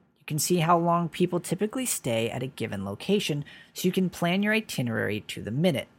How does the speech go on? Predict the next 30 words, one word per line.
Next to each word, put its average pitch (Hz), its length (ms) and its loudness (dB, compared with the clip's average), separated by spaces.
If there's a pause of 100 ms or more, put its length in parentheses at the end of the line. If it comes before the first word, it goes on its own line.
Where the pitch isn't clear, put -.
(500)
After 196 300 6
all, 214 140 6
you 214 140 0
want 247 200 -2
to 285 80 -6
be 254 120 0
sure 196 320 0
you 175 160 2
leave 165 200 2
enough 156 300 0
time 175 220 0
to 160 80 -2
enjoy 127 320 -2
a - 40 -4
cup - 220 -6
of 107 100 -12
hot - 160 -6
chocolate 208 520 4
at 135 160 -6
your 131 100 -4
local 123 240 -2
sweet - 400 -4
shop 156 300 4
before 151 280 -2
heading 117 300 -2
out 98 260 -4
to - 120 -8
your 120 80 -4
dinner 98 320 -6
reservations. - 800 -4